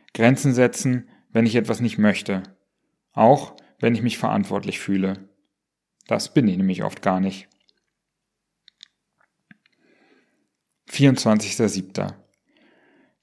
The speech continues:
Die Bergmannstraße in Kreuzberg wurde vor einiger Zeit umgestaltet. Für Autos geht es langsam voran, es gibt einen zweispurigen Fahrradweg und dazwischen stehen Pflanzenkübel mit Schilf und Stühle.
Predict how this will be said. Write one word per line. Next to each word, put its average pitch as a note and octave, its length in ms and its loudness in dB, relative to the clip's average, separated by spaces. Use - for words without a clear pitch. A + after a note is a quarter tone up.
Die G2+ 120 0
Bergmannstraße G#2+ 840 4
in G#2 100 0
Kreuzberg A2+ 640 0
wurde A2 140 0
vor - 220 -4
einiger G#2+ 280 2
Zeit G#2+ 220 0
umgestaltet. G2+ 840 0
Für A2+ 220 2
Autos C3 460 4
geht A2 160 0
es G2+ 120 -4
langsam G#2+ 360 2
voran, A2 560 -2
es - 140 -4
gibt - 200 -2
einen G2+ 200 -2
zweispurigen G#2+ 800 0
Fahrradweg B2 680 2
und G#2 180 -2
dazwischen A2 460 -2
stehen G2+ 340 0
Pflanzenkübel A2 880 0
mit G2 180 -2
Schilf A2 440 -2
und - 280 -6
Stühle. F#2+ 540 -2